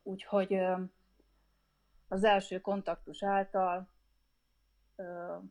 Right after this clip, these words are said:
ott kialakul egy, egy bizalmi kötelék, és akkor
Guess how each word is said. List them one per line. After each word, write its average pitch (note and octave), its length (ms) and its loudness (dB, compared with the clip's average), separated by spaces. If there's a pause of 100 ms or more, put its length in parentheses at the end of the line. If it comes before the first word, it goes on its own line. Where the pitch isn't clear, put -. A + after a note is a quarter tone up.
(1120)
ott F#3+ 180 -8
kialakul E3+ 580 -4
egy, F3+ 160 -6 (280)
egy F3 160 -12 (260)
bizalmi F3+ 560 -2 (420)
kötelék, F#3+ 680 0 (500)
és - 140 -16
akkor F3+ 520 0